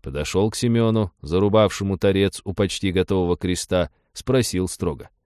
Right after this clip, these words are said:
«Откуда бревно добыл?» «Где добыл, там больше нету», уклончиво ответил Семён.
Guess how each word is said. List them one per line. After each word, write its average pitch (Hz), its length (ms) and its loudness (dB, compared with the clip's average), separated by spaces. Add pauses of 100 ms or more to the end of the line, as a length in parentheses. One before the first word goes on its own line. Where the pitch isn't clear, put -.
(340)
«Откуда 101 420 2
бревно 98 360 2
добыл?» 87 380 2 (640)
«Где 156 220 6
добыл, 196 280 6
там 175 200 0
больше 127 280 0
нету», 82 340 -4 (280)
уклончиво 87 560 0
ответил 80 400 -2
Семён. 71 340 -8